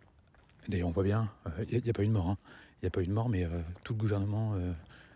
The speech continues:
est arrivé en grande pompe, le président, euh, le premier ministre, euh, sur place et tout, euh, parce que là, on touche à nos enfants,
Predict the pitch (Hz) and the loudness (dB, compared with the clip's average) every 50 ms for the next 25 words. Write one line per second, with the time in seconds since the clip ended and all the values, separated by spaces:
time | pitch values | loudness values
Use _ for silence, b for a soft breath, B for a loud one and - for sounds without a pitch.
0 | B - 107 95 92 90 87 - - 101 101 98 104 104 95 92 92 90 92 - | B -6 -4 -4 -2 -4 -4 -4 -2 -2 -2 0 0 0 0 0 -2 -2 -2 -2
1 | 107 110 - 101 95 - 107 90 92 95 101 101 104 101 104 95 85 - - - | -2 -2 -2 -4 -4 -4 -4 -2 -2 -2 -2 -2 -2 -2 -2 -4 -6 -8 -14 -20
2 | - - - - - - - 104 101 98 98 101 101 104 110 107 - - - 85 | -20 -20 -20 -20 -14 -6 -4 -2 0 0 0 0 0 0 -2 -2 -4 -8 -8 -6
3 | 90 87 82 82 - 92 - - 98 87 90 101 - - 95 - - 107 110 107 | -6 -4 -4 -4 -6 -8 -6 -6 -6 -4 -4 -4 -2 -4 -4 -4 -4 -4 -4 -4
4 | 107 104 B B B B B B B B - 95 90 90 87 - 90 - 98 101 | -4 -6 B B B B B B B B -8 -6 -4 -4 -4 -6 -6 -4 -4 -6
5 | 92 - - 101 92 101 101 107 95 - 104 | -4 -4 -2 -2 0 0 0 0 0 -2 -4